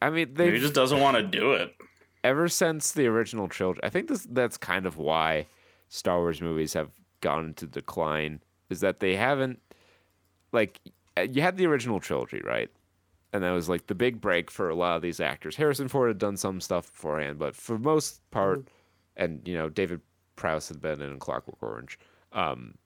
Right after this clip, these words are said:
Speaker 1: for the most part, these were new actors on the scene or relative unknowns. And, you know, that was their big breakout. So they, they gave it their all. Um, and it was a huge success.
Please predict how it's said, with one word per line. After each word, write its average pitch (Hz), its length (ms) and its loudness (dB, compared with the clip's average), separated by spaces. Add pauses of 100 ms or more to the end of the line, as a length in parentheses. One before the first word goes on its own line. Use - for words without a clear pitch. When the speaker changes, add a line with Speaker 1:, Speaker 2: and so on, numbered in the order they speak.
(680)
Speaker 1:
for 156 100 2
the 180 80 4
most 202 200 4
part, 139 160 2
these 123 180 2
were 113 80 2
new 101 480 2 (100)
actors 76 440 -4
on 76 120 -2
the 64 80 -10
scene 71 440 -6 (100)
or 69 280 -4 (160)
relative 87 380 -2
unknowns. 71 680 -6 (840)
And, 78 300 0
you 82 80 -4
know, 85 80 0
that 90 100 4
was 95 140 0
their 113 120 4
big 92 220 0
breakout. 104 420 2
So - 120 -10
they, 78 180 0
they - 160 -4
gave 85 220 0
it 82 100 -10
their 85 180 0
all. 71 280 0 (920)
Um, 65 380 -2 (540)
and 82 300 -2 (300)
it 82 80 -4
was 90 120 -4
a 82 40 -10
huge 135 260 0
success. - 600 -4